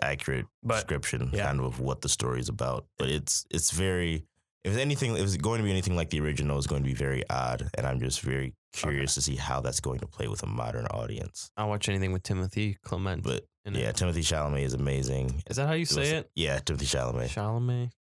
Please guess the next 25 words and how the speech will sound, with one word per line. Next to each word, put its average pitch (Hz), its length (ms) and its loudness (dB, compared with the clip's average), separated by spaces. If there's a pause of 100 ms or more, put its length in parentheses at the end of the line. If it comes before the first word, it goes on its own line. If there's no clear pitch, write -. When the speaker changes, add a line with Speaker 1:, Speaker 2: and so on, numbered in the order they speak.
(160)
Speaker 3:
Clement? 107 380 -8
Speaker 2:
Yeah, 104 240 -4
I - 120 -4
don't - 120 -8 (100)
know. - 100 -10 (100)
Speaker 3:
I've 113 100 0
never 117 160 2
heard 107 140 2
it 98 60 4
out 90 100 2
loud 92 140 0
Speaker 1:
But 90 80 -2
Speaker 3:
before. 92 300 -4 (200)
Speaker 1:
<laughs> 143 120 6 (1600)
Speaker 2:
But 107 160 2
yeah, 101 160 0 (100)
with 113 400 0 (260)
just, - 240 4 (1300)
I 135 60 -2
really 131 180 2
liked 117 300 0
Blade 113 140 0
Runner 110 180 2
twenty 113 180 0
forty-nine, 110 520 0